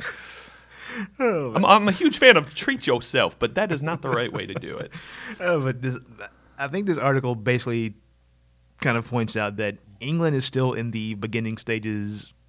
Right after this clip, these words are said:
Speaker 1: of its craft beer evolution, 'cause they're in the point where the United States was, what, ten years ago when all the double I P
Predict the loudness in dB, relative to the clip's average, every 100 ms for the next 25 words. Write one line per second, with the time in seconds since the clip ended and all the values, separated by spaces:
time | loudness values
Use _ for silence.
0 | _ _ -6 -4 -4 -8 -4 -4 -4 -6
1 | -6 -6 -8 -14 -20 _ _ -6 -6 -8
2 | -10 -14 -18 -20 -20 -20 -20 -20 _ -8
3 | -2 2 2 2 0 0 -2 -2 -4 -2
4 | -4 -4 -4 -6 -12 -20 _ -18 -8 -4
5 | -4 -6 -8 -8 -8 -6 -6 -8 -10 -12
6 | -12 _ _ _ _ _ _ _ -6 -4
7 | -4 -4 -6 -4 -4 -4 -4 -6 -6 -4
8 | -4 -6 -8 -12 -14 -8 -4 -2 -2 -2
9 | -4 -6